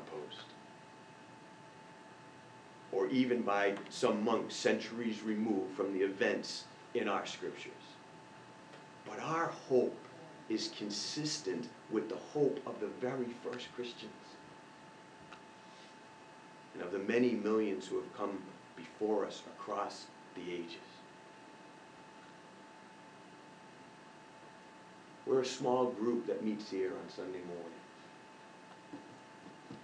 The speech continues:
We have small communities of friends and family in different parts of the world that we're a part of, but they're small.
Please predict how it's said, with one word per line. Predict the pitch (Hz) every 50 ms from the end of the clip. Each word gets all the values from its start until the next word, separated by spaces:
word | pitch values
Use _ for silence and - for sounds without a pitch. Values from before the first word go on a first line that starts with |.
| - - - - - -
We | 113 117 117
have | 113 110 110 - - - -
small | - - - 123 110 104 107 104 104 104 - -
communities | 113 107 104 110 110 110 110 104 98 98 95 92 -
of | 95 - - -
friends | - 107 104 104 101 98 95
and | 98 95 - -
family | - 104 107 104 98 98 95 92 95 - - -
in | 92 95
different | 98 104 95 - 95 92 - -
parts | - 107 101 98 - - -
of | 95 92 - - - - - - -
the | 101
world | 101 113 127 127 120 117 95 - -
that | 101 90 85 - - - - -
we're | 95 98 92
a | 90 92 87 92
part | 98 101 92 85
of, | 78 82 - - - - - - - - -
but | 87 82 -
they're | 95 98
small. | 101 - - - 123 120 98 - -